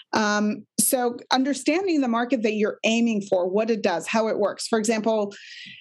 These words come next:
you know, don't write the hundred million dollar small family drama, right? You can't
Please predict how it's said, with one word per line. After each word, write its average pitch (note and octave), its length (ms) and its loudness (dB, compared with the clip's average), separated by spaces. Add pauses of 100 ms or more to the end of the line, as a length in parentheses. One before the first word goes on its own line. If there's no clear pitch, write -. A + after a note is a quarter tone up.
(180)
you C#4 80 6
know, C#4 300 0
don't D4+ 320 0
write C4 220 2
the C4 80 2
hundred B3+ 300 2
million A#3+ 360 2
dollar G#3 260 2
small G#3 320 2
family G3+ 380 0
drama, C4 520 0
right? A#3 200 2
You C4+ 140 0
can't D4+ 480 0